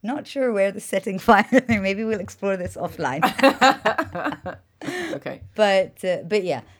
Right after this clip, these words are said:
Speaker 1: So basically what happens is the person then realizes that they have strengths that can help support, and then maybe they can ask the pillow bit, which was fear and very critical of the situation, to,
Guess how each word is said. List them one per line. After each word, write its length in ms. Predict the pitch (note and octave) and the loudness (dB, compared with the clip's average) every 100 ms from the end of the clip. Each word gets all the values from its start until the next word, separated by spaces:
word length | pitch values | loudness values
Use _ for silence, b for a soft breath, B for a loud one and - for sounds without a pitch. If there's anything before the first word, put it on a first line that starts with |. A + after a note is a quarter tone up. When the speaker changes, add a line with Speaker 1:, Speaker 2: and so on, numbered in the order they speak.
| B | B
Speaker 1:
So 160 | A#3 | -2
basically 440 | G#3+ A#3 A#3+ A#3+ A3+ | 4 2 2 -4 -4
what 120 | F3+ | -2
happens 380 | G3+ G3 G#3 F3 | -4 -4 -8 -6
is 220 | F3+ E3+ | -10 -12
the 120 | - | -16
person 360 | E3 F3 E3+ F3 | -8 -8 -8 -6
then 460 | D3+ D3+ D3+ D3+ - b b b _ _ | -4 -4 -6 -10 -14 b b b _ _
realizes 1160 | - D3+ E3 E3+ D#3 D3 C#3+ D3 C#3+ C#3+ C3+ - - | -14 -6 -2 -2 0 -2 -4 -4 -4 -6 -12 -20 -10
that 140 | E3 | -6
they 120 | D#3+ | -2
have 140 | D3+ - | -2 -4
strengths 560 | - - F3+ G3 - - | -10 -2 -2 -2 -12 -14
that 180 | F#3 | -14
can 100 | - | -10
help 240 | F3 E3+ E3+ | -4 -4 -6
support, 340 | F3 - A#3+ | -12 -4 -4
and 160 | G#3+ G3+ | -4 -6
then 160 | G3 | -4
maybe 220 | G3 F#3 F#3+ | -4 -6 -6
they 120 | F#3 | -8
can 160 | G3 | -10
ask 520 | - D#3 D#3 D#3+ - _ b b b b | -8 -6 -4 -6 -12 _ b b b b
the 80 | E3 | -10
pillow 500 | - E3+ D#3 D#3 D3+ | -6 -4 -2 -2 -4
bit, 400 | C#3+ C#3+ - _ | -4 -6 -6 _
which 240 | - C3+ - | -16 -16 -12
was 260 | C#3 C3 | -12 -12
fear 760 | - - E3 D3 C#3 C#3 C3+ C3+ b b b | -20 -12 -6 -2 -2 -2 -4 -8 b b b
and 440 | C3+ B2+ B2+ - - _ _ C#3+ _ _ | -12 -10 -10 -12 -20 _ _ -20 _ _
very 180 | - C3+ | -8 -8
critical 460 | C3 E3 D#3+ - B2+ | -6 -10 -10 -12 -10
of 120 | B2+ | -10
the 60 | B2 | -16
situation, 840 | - - C3 B2 B2+ B2+ A#2+ B2+ B2+ b b b _ _ _ _ | -20 -12 -10 -10 -10 -12 -10 -12 _ b b b _ _ _ _
to, 100 | _ | _